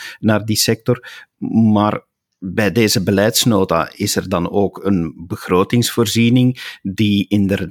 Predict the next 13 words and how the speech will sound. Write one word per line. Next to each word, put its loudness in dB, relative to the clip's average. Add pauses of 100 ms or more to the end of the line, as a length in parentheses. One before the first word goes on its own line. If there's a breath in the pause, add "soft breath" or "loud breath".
of -10
begrotingstabellen 0
die -2
laten -2
zien 0
dat -2
het -4
ontploft, -2
dat -2
de, 2 (280 loud breath)
dat, -4
dat, -8
eh, 2